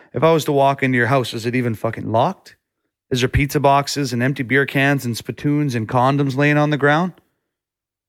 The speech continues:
At the end of the day, if you're self-aware and you're doing inventory and self-auditing, you know that your yard is well kept. You don't have any weeds growing in your garden. You're not carrying baggage from two years ago from a coach that fucked you or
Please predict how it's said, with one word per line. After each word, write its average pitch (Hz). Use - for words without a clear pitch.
At 143
the 156
end 175
of 156
the 147
day, 165
if 143
you're 180
self-aware 156
and 127
you're 147
doing 139
inventory 151
and 131
self-auditing, 139
you 151
know 127
that 110
your 120
yard 113
is 101
well 107
kept. -
You 127
don't 135
have 123
any 123
weeds 117
growing 120
in 113
your 113
garden. 110
You're 139
not 127
carrying 135
baggage 123
from 110
two 139
years 123
ago 117
from 117
a 110
coach 127
that 101
fucked -
you 120
or 117